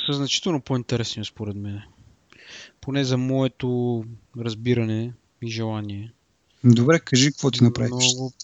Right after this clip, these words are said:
Speaker 1: повече, много повече смисъл и много по-голяма тежест има, според мен, а, T V O S, отколкото watch O S. Поне аз,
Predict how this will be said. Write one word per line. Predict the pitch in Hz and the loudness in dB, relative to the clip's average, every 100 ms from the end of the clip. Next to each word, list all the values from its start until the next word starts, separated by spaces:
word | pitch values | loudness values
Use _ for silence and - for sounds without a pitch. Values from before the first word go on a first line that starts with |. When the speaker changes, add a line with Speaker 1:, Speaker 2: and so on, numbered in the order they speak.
| - | -12
Speaker 1:
повече, | 135 131 131 127 120 - 123 120 120 117 - - - - 170 | -6 -2 -2 -2 -4 -6 -4 -4 -6 -10 -14 -20 -20 -10 -4
много | 170 | -4
повече | 156 165 165 143 | 0 0 0 0
смисъл | - 151 156 - 151 | -2 -2 -2 2 4
и | 139 | 4
много | 139 147 143 | 2 -2 -4
по-голяма | 143 139 143 135 | -2 2 2 2
тежест | - 135 123 - | 2 0 0 -4
има, | 120 | -6
според | 113 - 110 | -6 -6 -4
мен, | 117 120 117 113 - - | -2 -2 -2 -4 -8 -12
а, | 117 110 107 107 110 107 104 104 113 _ _ _ _ | -8 -6 -6 -6 -6 -6 -8 -12 -18 _ _ _ _
T | 139 120 - | -16 -16 -10
V | 131 117 | -8 -2
O | 110 110 | 0 0
S, | 127 - | -2 -4
отколкото | 120 - 113 - - 110 107 107 104 107 113 110 - 135 131 _ _ 95 | -8 -8 -8 -10 -8 -6 -6 -6 -8 -10 -14 -18 -20 -20 -20 _ _ -10
watch | 120 123 - | -6 -4 -6
O | 107 101 | -10 -10
S. | - 120 165 _ - - - _ _ | -12 -14 -16 _ -20 -20 -20 _ _
Поне | 120 | -4
аз, | 113 113 - - | -2 -2 -6 -10